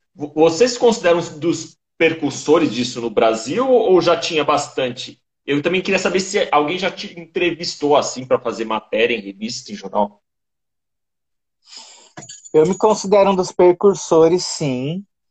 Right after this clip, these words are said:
Speaker 2: Eu, o Raineri, o Cacho, o Beto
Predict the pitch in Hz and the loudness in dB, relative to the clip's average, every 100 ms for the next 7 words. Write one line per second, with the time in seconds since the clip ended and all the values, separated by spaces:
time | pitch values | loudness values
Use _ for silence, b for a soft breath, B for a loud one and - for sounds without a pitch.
0 | _ _ _ _ - 147 156 175 214 233 | _ _ _ _ 0 4 6 6 6 2
1 | _ _ _ - 143 170 175 170 147 151 | _ _ _ 0 2 4 2 2 4 6
2 | 165 214 240 _ _ _ _ _ _ _ | 4 2 -4 _ _ _ _ _ _ _
3 | _ 160 151 - 170 180 196 - 233 233 | _ -8 -8 0 4 4 2 -2 -2 -2
4 | 226 _ _ _ _ _ _ _ - 151 | -2 _ _ _ _ _ _ _ -4 -4
5 | 131 160 180 202 - 233 233 | 2 4 6 4 2 0 0